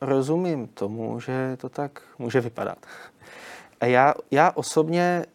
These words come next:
si myslím, že ta odpo-, a teď zase nedám úplně jednoznačnou odpověď. Myslím si, že ta odpověď právě bude záviset na tom, a jak, jaký vlastně je účel toho očkování a potom na tom, jaká byla míra rizika v tom případě, eh, kdy teda víme, že to riziko je velmi závažné. U tetanu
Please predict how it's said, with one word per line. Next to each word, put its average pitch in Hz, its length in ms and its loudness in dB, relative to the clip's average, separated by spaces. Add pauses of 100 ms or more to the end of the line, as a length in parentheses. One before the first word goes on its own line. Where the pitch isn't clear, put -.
si - 120 -2
myslím, 156 280 0
že 165 60 -4
ta 175 140 2
odpo-, - 240 -6
a 143 60 0
teď - 240 -10
zase - 260 -4
nedám 147 300 4
úplně 160 320 0
jednoznačnou 156 460 0
odpověď. - 340 -2
Myslím 143 220 -6
si, 165 100 -4
že 165 80 0
ta 165 120 0
odpověď 160 400 0
právě 156 260 2
bude 165 240 -4
záviset 151 500 -2
na 127 80 0
tom, 120 320 -4 (600)
a 110 440 0 (240)
jak, 135 140 -2 (220)
jaký 185 220 -6
vlastně 160 240 -2
je - 40 -6
účel 135 240 -2
toho 151 160 2
očkování 156 600 -2
a - 60 -6
potom 160 420 0 (680)
na 135 100 2
tom, 156 200 2
jaká 147 240 2
byla 156 180 2
míra 151 240 0
rizika 120 340 0
v - 60 -4
tom 143 140 -4
případě, 143 580 -4 (560)
eh, - 60 -4 (220)
kdy 131 180 2
teda 139 180 2
víme, 123 220 -2
že 117 60 -8
to 131 120 -2
riziko 127 320 0
je 127 60 6
velmi 127 200 2
závažné. 117 440 0
U 127 80 -4
tetanu 135 680 0